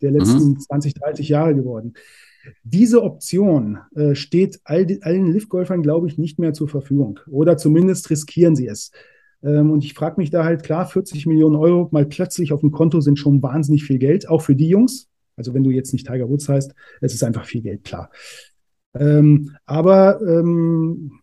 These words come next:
Speaker 1: ich weiß nicht, wie es dann weitergeht, ne? Also das ist halt so, jetzt reden wir überhaupt nicht über Moral, aber es ist einfach so, ich find schon, also ich find schon, ja, ich find's nicht gut.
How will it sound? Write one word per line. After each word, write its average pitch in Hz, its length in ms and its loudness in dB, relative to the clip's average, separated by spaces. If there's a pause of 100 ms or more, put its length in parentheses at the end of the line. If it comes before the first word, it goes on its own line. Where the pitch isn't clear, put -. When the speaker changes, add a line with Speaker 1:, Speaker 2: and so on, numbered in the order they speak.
Speaker 1:
ich - 180 -20
weiß 147 240 -10
nicht, 202 140 -4
wie 190 60 -4
es 160 140 -8
dann 165 220 -2
weitergeht, 165 480 -6
ne? 156 220 -4
Also 147 160 -4
das 165 180 -4
ist - 80 -8
halt 180 140 -4
so, 165 180 0 (160)
jetzt 175 300 0
reden 175 120 2
wir 170 60 6
überhaupt 143 260 2
nicht 147 140 -2
über 143 160 0
Moral, 143 360 2
aber 147 180 -2
es 151 100 -4
ist 143 80 -8
einfach 160 200 -2
so, 156 340 -4 (1300)
ich 233 220 0
find - 220 2
schon, 214 540 6
also 147 300 -8
ich 147 80 -14
find 185 120 0
schon, 202 580 4 (120)
ja, 139 340 -8 (600)
ich 190 140 -2
find's 214 200 2
nicht 214 140 4
gut. 269 280 0